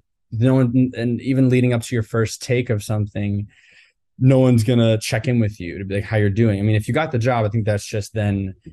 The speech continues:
you need to have confidence within that. Like, they chose you as the actor, right?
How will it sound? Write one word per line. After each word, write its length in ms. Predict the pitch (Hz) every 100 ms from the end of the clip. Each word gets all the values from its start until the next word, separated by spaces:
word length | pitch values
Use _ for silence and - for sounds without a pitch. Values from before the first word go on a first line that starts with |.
| -
you 80 | 113
need 80 | 107
to 80 |
have 140 | 104 92
confidence 500 | - 110 107 104 -
within 240 | 101 101
that. 200 | 98 92
Like, 140 | 90 -
they 120 | 104
chose 420 | - 127 123 107
you 220 | 101 107
as 120 | 104 98
the 120 | 95
actor, 460 | 92 90 - 82
right? 320 | 87 92 98